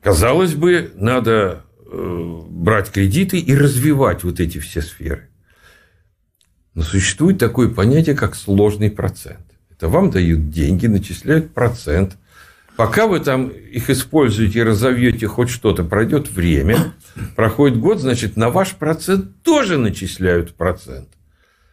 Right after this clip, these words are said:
Потом начисляют процент на тот процент, который с процентом. В Нигерии был такой президент Обазанджа. Он правил с девяносто девятого по две тысячи седьмой год.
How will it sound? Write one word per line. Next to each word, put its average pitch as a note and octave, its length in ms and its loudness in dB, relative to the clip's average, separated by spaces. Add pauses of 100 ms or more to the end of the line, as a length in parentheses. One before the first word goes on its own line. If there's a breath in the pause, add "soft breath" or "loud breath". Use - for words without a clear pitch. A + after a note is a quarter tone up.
(160)
Потом A#3 320 4
начисляют A#3 420 0
процент F3+ 500 0
на D3 120 0
тот E3+ 240 0
процент, G3+ 440 0
который E3+ 360 0
с E3+ 80 -6
процентом. - 680 -6 (580 loud breath)
В G#2 80 -4
Нигерии B3+ 460 2
был A3+ 220 -2
такой F#3+ 340 0
президент E3+ 800 0
Обазанджа. G2+ 880 -2 (500 soft breath)
Он G3 200 4
правил F#3 320 4
с B2+ 60 -2
девяносто B2 360 2
девятого C3+ 440 0
по A2+ 120 -2
две G#2 160 4
тысячи D3 340 -6
седьмой A2 500 2
год. E2+ 340 -2